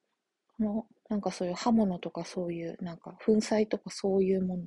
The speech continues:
まあ、家で粉砕することってそんなないけど。自分でやるのがめんどくさいからフープロに任せるっていうところはオッケーなんだけど、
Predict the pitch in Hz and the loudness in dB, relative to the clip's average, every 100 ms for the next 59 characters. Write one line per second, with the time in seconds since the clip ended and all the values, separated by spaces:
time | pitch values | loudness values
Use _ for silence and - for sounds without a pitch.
0 | 165 160 180 277 196 196 185 190 185 180 | -10 -8 -4 -2 2 2 2 0 0 -4
1 | - - - - 170 170 156 170 - 151 | -6 -10 -16 -12 -10 -10 -10 -12 -14 -20
2 | - - _ _ _ _ _ - - - | -20 -20 _ _ _ _ _ -16 -16 -16
3 | _ _ _ _ _ _ _ _ _ _ | _ _ _ _ _ _ _ _ _ _
4 | _ _ _ _ _ _ _ _ - - | _ _ _ _ _ _ _ _ -12 -4
5 | 196 254 254 254 254 254 226 185 185 202 | 2 4 4 2 2 2 2 0 0 2
6 | 214 - - 220 190 175 190 180 180 180 | 0 -2 -2 -2 -2 0 0 0 0 -2
7 | 175 175 - - 190 180 - 180 180 180 | -2 -6 -6 -2 -2 -2 -4 -6 -4 -4
8 | 208 220 175 170 - - 156 156 151 165 | 2 4 6 2 -2 -8 -8 -8 -14 -12
9 | 160 175 165 | -8 -6 -6